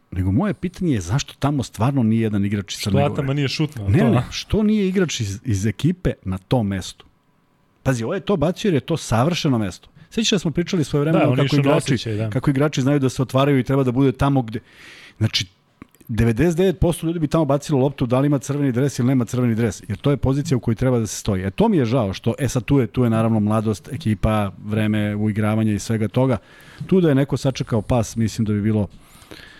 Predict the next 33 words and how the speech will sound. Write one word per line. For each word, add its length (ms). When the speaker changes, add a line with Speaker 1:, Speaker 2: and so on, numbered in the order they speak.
Speaker 1:
svakako 480
mnogo 240
drugačije 440
na 100
kraju. 300
Onda 220
se 140
dešava 260
jedna 120
bizarna 400
situacija 560
da 140
je, 280
da 140
je 160
malo, 500
možda 300
brže 340
Crnogo-, 520
Crna 260
Gora 260
šutnula 360
taj 160
posljednji 360
napad, 280
ali 180
Simonović 480
skače 460
i 100
pravi 260
jedan 180
košarkaški 560
pivot. 440